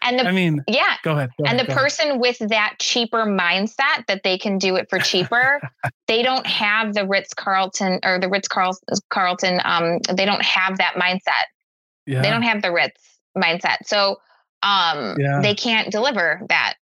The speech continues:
Speaker 1: because they've never experienced it for themselves and they don't understand the difference.
Speaker 2: Yeah.
Speaker 1: So that's why they
Speaker 2: Yeah.
Speaker 1: can't compete
Speaker 2: <laughs>
Speaker 1: because they don't have that Ritz mindset.
Speaker 2: Yeah, when I was, yeah, when I was training sales, salespeople,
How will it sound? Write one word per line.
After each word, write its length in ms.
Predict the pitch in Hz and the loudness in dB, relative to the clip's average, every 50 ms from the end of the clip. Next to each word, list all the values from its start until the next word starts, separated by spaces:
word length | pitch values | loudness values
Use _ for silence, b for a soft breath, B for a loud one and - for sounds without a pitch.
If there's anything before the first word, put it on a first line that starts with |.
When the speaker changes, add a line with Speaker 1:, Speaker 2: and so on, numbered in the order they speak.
| 208 - | -6 -4
Speaker 1:
because 380 | 202 190 - 208 190 185 185 | -4 -2 0 0 -2 -2 -2
they've 240 | - 190 185 180 185 | 0 0 0 0 0
never 260 | 185 180 175 175 180 | 0 -2 0 0 0
experienced 600 | 180 175 - - - 185 185 180 180 180 190 - - | -2 -2 -4 -4 -2 -2 0 2 0 0 0 -2 -4
it 60 | - | -2
for 100 | - 185 | -2 0
themselves 720 | 170 170 175 - - 180 165 165 180 233 277 311 302 277 - - | 0 -2 -2 -2 -2 -2 0 2 2 2 0 0 -2 -4 -4 -2
and 420 | 202 196 185 185 185 185 185 185 185 | 0 0 2 2 2 0 0 0 0
they 140 | 190 190 190 | 0 0 0
don't 180 | 196 - - | 0 0 0
understand 520 | 190 185 175 175 - - - 175 170 170 165 | 0 0 0 -2 -2 -2 0 0 0 0 0
the 100 | 151 160 _ | -4 -4 _
difference. 880 | - 160 151 - _ - 214 247 311 381 381 _ - - - - - - _ _ _ _ _ _ _ - | -4 -4 -4 -4 _ -2 0 0 0 -2 -4 _ -2 0 0 0 -2 -4 _ _ _ _ _ _ _ -8
Speaker 2:
Yeah. 140 | 143 131 123 | -4 -2 -2
Speaker 1:
So 880 | 123 131 180 196 190 185 185 185 180 180 180 180 180 180 196 - - _ _ _ - | 0 2 2 2 2 2 2 2 2 2 2 2 0 0 -2 -6 -8 _ _ _ -4
that's 380 | 185 190 185 185 190 - - | 0 0 0 0 0 -2 -4
why 400 | - - 110 104 95 95 - 214 - _ _ _ _ _ _ _ _ _ _ _ _ - | -2 0 2 2 2 0 0 -4 -8 _ _ _ _ _ _ _ _ _ _ _ _ -6
they 120 | - 143 | -2 0
Speaker 2:
Yeah. 180 | 139 147 165 180 | 2 2 2 2
Speaker 1:
can't 260 | 185 180 165 135 - - _ _ - - | 2 2 0 0 -2 -6 _ _ -4 -2
compete 400 | 196 196 - 302 269 196 - - - - _ _ | -2 0 0 0 0 0 0 -2 -6 -14 _ _
Speaker 2:
<laughs> 60 | - - | -2 0
Speaker 1:
because 240 | 202 196 208 190 | 0 0 0 0
they 80 | 196 196 | 0 2
don't 160 | 202 208 196 202 | 0 0 -2 -2
have 220 | - 185 180 180 180 | -2 -2 0 0 0
that 220 | 175 175 170 165 - | 0 0 0 0 -2
Ritz 220 | 180 165 165 - | -4 -4 -4 -4
mindset. 480 | 190 175 151 139 - - - 113 110 - - _ _ _ _ _ _ _ _ _ _ - | -4 -2 -2 -2 -2 -2 -2 -2 -2 -4 -8 _ _ _ _ _ _ _ _ _ _ -2
Speaker 2:
Yeah, 120 | 175 170 170 | 0 0 0
when 200 | 151 143 151 156 | 2 0 0 2
I 140 | 165 170 170 | 2 2 0
was, 180 | 165 156 147 135 | 0 -2 -2 -2
yeah, 160 | 156 165 160 147 | 0 0 0 0
when 160 | 135 143 151 | 2 2 2
I 80 | 165 | 2
was 160 | 175 165 - - | 0 0 -2 -4
training 600 | - - - 175 175 185 175 143 123 120 120 117 - _ _ _ _ - | -6 -4 -2 0 2 2 2 2 0 -2 -4 -6 -10 _ _ _ _ 0
sales, 280 | 170 160 160 139 - _ _ _ _ - | 0 2 0 0 -2 _ _ _ _ -6
salespeople, 680 | - 165 151 143 127 - - 127 123 - - 120 - | -2 0 0 0 0 0 -2 -2 0 0 -2 -4 -6